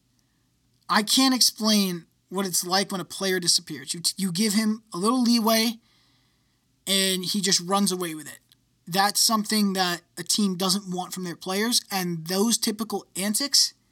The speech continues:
get you fired, and you lose your job for it. And in this case, Rodman didn't lose his job. He actually came back and played really well, and that's why he didn't lose his job. But the point is,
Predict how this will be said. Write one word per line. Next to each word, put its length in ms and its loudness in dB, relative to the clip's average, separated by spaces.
get 240 0
you 80 -4
fired, 540 0
and 120 0
you 60 0
lose 200 0
your 80 0
job 340 2
for 200 -14
it. 160 -20
And 100 -4
in 80 2
this 160 4
case, 420 0
Rodman 460 2
didn't 300 -2
lose 200 2
his 140 2
job. 320 6
He 80 2
actually 240 0
came 140 2
back 240 2
and 120 -8
played 200 -6
really 240 0
well, 420 2
and 100 -2
that's 160 -2
why 100 -2
he 160 -4
didn't 260 2
lose 220 2
his 80 -2
job. 240 -4
But 220 -2
the 80 -12
point 280 0
is, 280 4